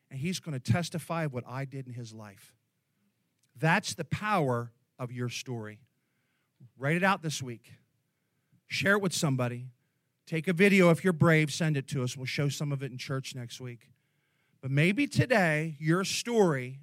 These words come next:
about your relationship with Christ starts today. Whatever God did to bring you to our church today, you know, and I love hearing stories. When I gave my life to Christ back when I was twenty-four years old, I had two babies.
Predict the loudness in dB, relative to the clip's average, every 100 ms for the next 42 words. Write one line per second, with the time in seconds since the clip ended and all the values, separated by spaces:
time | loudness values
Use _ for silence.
0 | -14 -4 -4 2 2 2 0 -2 -2 -6
1 | -6 -6 -10 -6 -4 -2 -4 -6 -12 -20
2 | _ _ _ _ _ _ _ _ _ _
3 | _ _ -4 0 0 -2 -6 -4 -10 -12
4 | -20 _ _ _ _ _ _ _ _ _
5 | _ _ _ 6 8 8 4 6 8 8
6 | 6 4 4 2 4 6 6 6 4 4
7 | 0 0 -2 -8 -8 -8 -10 -6 2 6
8 | 6 6 6 4 0 0 0 0 2 0
9 | 0 0 0 2 2 2 0 -6 -2 -2
10 | -2 -4 -4 -4 -6 -6 -4 -4 -4 -4
11 | -4 -4 -4 -4 -4 -4 -6 -6 -8 -4
12 | -4 -2 -4 -8